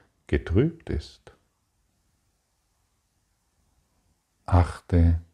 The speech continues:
auf diesen gegenwärtigen Augenblick des Lebens. Uns wird in dieser Lektion gesagt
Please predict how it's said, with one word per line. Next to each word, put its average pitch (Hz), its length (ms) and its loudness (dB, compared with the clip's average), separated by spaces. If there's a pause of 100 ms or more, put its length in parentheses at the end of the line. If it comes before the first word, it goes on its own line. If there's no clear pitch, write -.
(340)
auf 78 180 0
diesen 80 380 2
gegenwärtigen 92 1300 0
Augenblick 73 920 -4
des 90 220 -4
Lebens. 69 760 -10 (4000)
Uns 92 280 6
wird 101 240 6
in 82 160 4
dieser 85 500 6 (500)
Lektion 95 800 4
gesagt 90 840 2